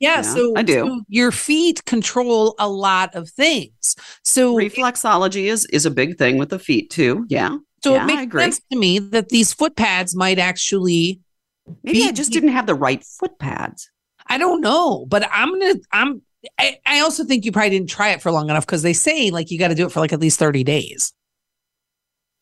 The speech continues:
Speaker 2: Yeah, but I was doing it twice a day
Speaker 1: Yeah,
Speaker 2: for a week. So that's, like, fourteen. That's halfway there.
Speaker 1: <laughs> I don't,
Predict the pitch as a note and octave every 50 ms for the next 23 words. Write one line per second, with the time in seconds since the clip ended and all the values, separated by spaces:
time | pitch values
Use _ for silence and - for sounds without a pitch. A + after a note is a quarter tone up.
0 | _ - D#4 F4 D#4+ G#3+ A#3+ C#4+ D4 G#3 A3 A3+ G#3+ F#3+ - - - - - -
1 | C#4 D4 D4+ D#4 - - F3+ - - - - F3+ E3+ F3+ - G#3 G#3 - _ _
2 | _ - G#3 A3 A3+ A3 A3 A3 G#3+ G3+ A3+ G#3+ E3+ C#3+ - - - - G#3 F#3+
3 | G3+ A#3 C4+ - F4+ D4+ - - - F3+ E3 - - - - A#3+ A3+ - G#2+ A#2+
4 | D3 D#3+ - - F#3 D3+ - - G#2+ G#2+ G#2 A2 A2 - - - - - _ _
5 | _ _ _ _ _ _ _ _ _ _ _ _ _ _ _ - F3+ C#3+ - G#3+
6 | B3 - - - - A3+ - - - D#4 - - - - - - _ _ - -
7 | _ _ - - D4 - - - A3+ A3 A#3 A3+